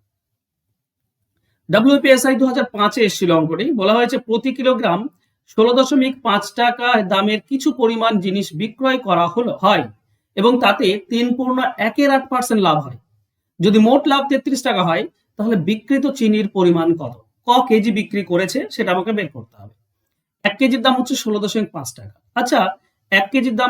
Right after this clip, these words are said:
যদি ষোলো দশমিক পাঁচ টাকা হয়, তাহলে সাড়ে তিন পার্সেন্ট লাভ আছে, তো এখানে সাড়ে তিন পার্সেন্ট লাভটা বের করে নাও। সাড়ে তিন পার্সেন্ট মানে, আহ, সাড়ে তিন পার-, সরি, তিন পূর্ণ একের আট পার্সেন্ট, তার মানে ভাই পঁচিশ বাই আট।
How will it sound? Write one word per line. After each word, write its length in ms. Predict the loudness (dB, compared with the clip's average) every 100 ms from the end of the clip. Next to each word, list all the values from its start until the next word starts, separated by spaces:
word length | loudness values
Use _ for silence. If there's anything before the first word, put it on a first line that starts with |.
| -2
যদি 120 | -6
ষোলো 220 | -4 -2
দশমিক 380 | -2 -2 -4 -4 -4
পাঁচ 140 | -4 -4
টাকা 160 | -6 -6 -8
হয়, 180 | -12 -18 _ _ _ _ _ _ _ _ _ _ 0
তাহলে 160 | 2 0 -4 -20 _
সাড়ে 240 | -6 0 2
তিন 140 | 2 0
পার্সেন্ট 280 | 0 0 0 2
লাভ 140 | 2 0
আছে, 160 | -4 -14
তো 60 | -8
এখানে 180 | -4 -4 -2
সাড়ে 180 | -2 -2 -4
তিন 100 | -6 -2
পার্সেন্ট 480 | -2 -2 -4 -4 -4 -6 -4 2
লাভটা 340 | 2 2 0 -4
বের 100 | -4 -10
করে 140 | -16 -16
নাও। 100 | -20 _
সাড়ে 180 | -4 -2
তিন 140 | -2 -2
পার্সেন্ট 260 | -2 -2 -2 0
মানে, 120 | 0 -4 _ _ _ _ 0
আহ, 200 | 2 2
সাড়ে 160 | 2 0 0
তিন 100 | -2
পার-, 180 | 0 -2 -2 -2
সরি, 160 | 0 0
তিন 100 | 0 0
পূর্ণ 160 | 0 2
একের 260 | 2 2 0
আট 80 | 0
পার্সেন্ট, 340 | -2 -4 -6 -6
তার 100 | -4 -2
মানে 120 | -2
ভাই 100 | -2 -2
পঁচিশ 260 | -2 -2 -2 -2
বাই 80 | -2 -4
আট। 160 | _